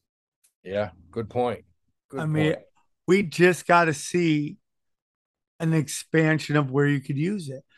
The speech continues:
Speaker 2: And once people are able to use it to buy gas easily, clothes, food,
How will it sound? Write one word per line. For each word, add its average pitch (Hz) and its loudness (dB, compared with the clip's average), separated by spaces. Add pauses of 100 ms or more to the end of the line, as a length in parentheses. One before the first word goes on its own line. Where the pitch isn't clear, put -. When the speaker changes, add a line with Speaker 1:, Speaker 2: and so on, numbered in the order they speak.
(260)
Speaker 2:
And 151 2
once 170 -2
people 190 -2
are 180 4
able 160 2
to 147 -2
use 151 -2
it 143 -2
to 139 -6
buy 135 -2
gas 151 0
easily, 156 0 (540)
clothes, 156 4
food, 160 2